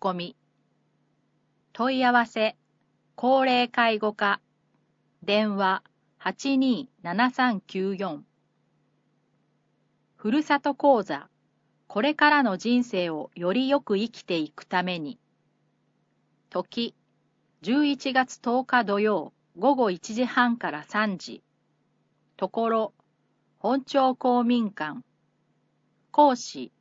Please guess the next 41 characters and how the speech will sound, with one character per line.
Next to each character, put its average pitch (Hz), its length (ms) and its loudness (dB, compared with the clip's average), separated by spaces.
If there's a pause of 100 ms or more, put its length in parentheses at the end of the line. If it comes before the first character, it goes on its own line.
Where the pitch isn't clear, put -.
(640)
井 196 100 -2
上 247 380 4
春 214 320 0
代 208 140 -2
氏、 - 260 -14 (640)
エ 208 100 -2
ヌ 269 160 2
ピ 269 340 -2
ー 269 40 4
オ 254 100 4
ー - 20 2
法 254 340 4
人 156 360 -10
エ 233 160 0
ン 254 140 4
デ 254 60 0
ィ 262 100 4
ン 247 40 6
グ 240 120 0
セ 254 180 0
ン 220 120 -2
タ 160 260 -4
ー 147 100 -8
理 165 140 -10
事 220 160 -4
長。 139 280 -8 (1200)
定 247 340 0
員、 233 260 -4 (420)
百 226 340 -2
人。 160 260 -4 (1080)
申 240 220 -2
し - 180 -12
込 240 140 2
み、 220 240 -4 (640)
電 247 320 2
話 247 280 2 (160)
ま 165 180 -10
た 247 180 2
は、 160 220 -2 (540)
住 294 240 2
所、 160 320 -6